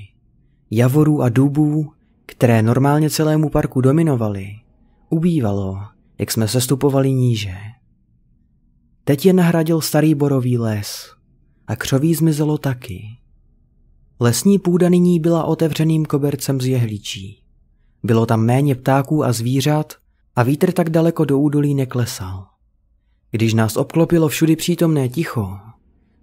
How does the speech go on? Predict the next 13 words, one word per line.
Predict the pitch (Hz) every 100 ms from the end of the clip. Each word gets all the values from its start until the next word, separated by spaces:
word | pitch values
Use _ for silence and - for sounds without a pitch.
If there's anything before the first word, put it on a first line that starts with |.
| -
měl | 123 156
jsem | - 190
pocit, | 180 - 175
jako | 160 -
bychom | 156 156 160
snad | - 151
byli | 135 139
nějací | 139 131 123 127
vetřelci. | 120 117 - 104 - - 98 113 - _ _ _ _ _ _ _ _ _
Chtěl | - 131 123
jsem | 135
se | 127 127
vrátit, | 117 117 117 - 104